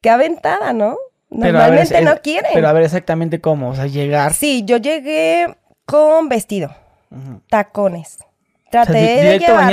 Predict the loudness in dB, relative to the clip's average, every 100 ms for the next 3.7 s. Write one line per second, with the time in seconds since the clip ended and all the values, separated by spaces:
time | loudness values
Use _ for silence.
0 | 2 2 0 -4 _ _ _ -10 -6 -2
1 | -4 -4 -6 -4 -2 -2 0 0 0 -2
2 | -2 -4 -4 -4 -6 -4 -4 -6 -10 -16
3 | -20 _ _ -18 -16 -16